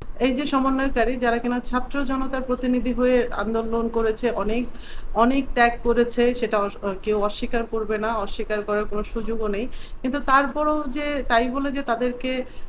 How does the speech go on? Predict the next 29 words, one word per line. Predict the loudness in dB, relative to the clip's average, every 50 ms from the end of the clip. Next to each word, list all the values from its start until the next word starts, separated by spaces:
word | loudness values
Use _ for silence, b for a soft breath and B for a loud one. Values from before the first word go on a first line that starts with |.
| B -4
একদম, | -4 -2 -2 2 2 2 4 4
মানে, | 4 4 2 2 2 2 0 0 -2 -2 -2 0
যা | 2 4 4 4 4 0 -4
খুশি | -8 -6 -4 -4 -2
তা | 2 2 2 2
করার, | 2 2 2 4 4 2 2 0 -4 B B B B B B B -4
আহ, | -2 0 0 0 0 -2 -2 -2 -2 -2 -4
সার্টিফিকেট | -4 2 2 2 2 2 0 0 0 0 0 0
দিয়ে | 2 2 2 2
দেওয়া | 4 4 4 4
যাবে, | 2 2 0 0
তাও | 0 0 2 2 2 0
না, | -2 -4 -4 -2 0
তাদেরকেও | 0 0 2 0 -2 0 0 -2 0
সবসময় | 0 0 -2 -2 -2 -2 -2 0 0 0 2
জবাবদিহিতার | 2 0 0 0 0 -2 -4 -4 -4 -4 -4 -4
মধ্যে | -2 -4 -2 -2 -2
থাকতে | -4 -4 -6 -6 -6 -4
হবে। | -4 -2 -2 -4 -6 -6 B B B B B B
সেই | 2 2 2 2
জন্য | 2 0 0 0 0
এই | 2 2 2 2
ধরনের | 2 2 2 2 2 0 2 2
একটা | 2 2 2 2 0
সিস্টেম | 2 0 -2 -2 2 2 2 2 2
হলে | 2 2 2 4 4 4
আমার | 4 2 4 4 2 2
মনে | 2 2 0 2
হয় | 2 0 0